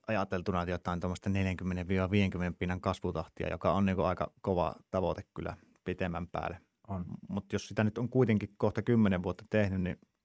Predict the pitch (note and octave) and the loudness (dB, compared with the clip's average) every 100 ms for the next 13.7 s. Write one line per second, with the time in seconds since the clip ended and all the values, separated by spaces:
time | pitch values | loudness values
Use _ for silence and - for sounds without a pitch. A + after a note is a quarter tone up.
0 | _ _ _ _ _ _ - G2+ G2+ - | _ _ _ _ _ _ 2 4 4 4
1 | F#2+ F2+ F2 E2+ E2 - F2 E2+ - - | 0 2 0 0 -2 -2 -6 -6 -8 -4
2 | F2+ E2+ - F2+ F2 - - F2+ E2 D#2+ | -2 -2 -6 -8 -8 -14 -8 -4 -2 -4
3 | - - - - - G2 - F#2+ - F2 | -8 -10 -12 -10 -10 -10 -10 -10 -8 -8
4 | D#2+ D#2+ F#2 - - - - - - - | -8 -8 -12 -18 -18 -18 -18 -18 -18 -18
5 | - - _ _ _ _ _ _ _ - | -20 -20 _ _ _ _ _ _ _ 0
6 | G2+ G2+ F#2+ F2 F2+ - F#2 - - - | 2 4 2 0 -2 -4 -8 -10 -10 -10
7 | - G2 _ - F2+ - - - - G2 | -8 -14 _ -10 -8 -8 -14 -18 -16 -18
8 | _ - G2+ - A#2 - C3+ A#2+ A2+ A2+ | _ -6 -2 2 4 6 6 6 6 4
9 | _ C#3 C3 B2+ G2 F#2+ F#2 - F#2+ - | _ 2 6 6 6 4 2 2 0 -2
10 | _ _ _ _ _ _ - A#2+ - F#2+ | _ _ _ _ _ _ 0 2 2 0
11 | F#2 F#2 _ - A#2+ G#2+ F#2+ F2 - - | 0 -2 _ 0 6 6 4 -4 -10 -20
12 | _ - G2+ F#2+ F2+ E2+ _ _ - - | _ -2 0 2 0 -2 _ _ -12 -10
13 | - E2+ - _ - F#2 | -2 -4 -4 _ -4 -4